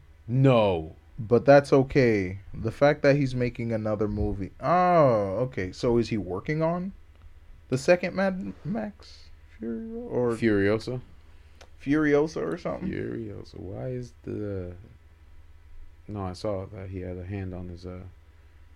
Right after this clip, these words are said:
Speaker 1: the Day Shift, whatever that is.
Speaker 2: Is he hunting vampires? Yep. It's Netflix.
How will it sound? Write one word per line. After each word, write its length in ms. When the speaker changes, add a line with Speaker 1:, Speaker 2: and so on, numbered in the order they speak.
Speaker 1:
the 100
Day 240
Shift, 340
whatever 280
that 200
is. 300
Speaker 2:
Is 80
he 100
hunting 340
vampires? 680
Yep. 280
It's 180
Netflix. 720